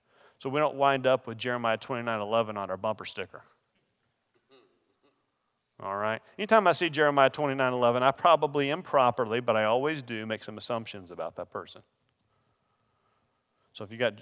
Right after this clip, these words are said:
if I go out in the parking lot right now, some of you guys are gonna be ripping that bumper sticker off. You're like, "I hope he doesn't see this."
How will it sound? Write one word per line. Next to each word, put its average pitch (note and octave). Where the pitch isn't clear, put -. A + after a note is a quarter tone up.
if A#2+
I B2
go B2
out A#2
in F#2
the G2+
parking A2+
lot G2
right F#2
now, G2
some G#2+
of G#2+
you G2+
guys G2
are -
gonna F#2+
be F2+
ripping G2
that F#2
bumper F#2+
sticker F2
off. F2
You're G2+
like, G2
"I -
hope A2
he A2
doesn't G#2
see A2
this." G2+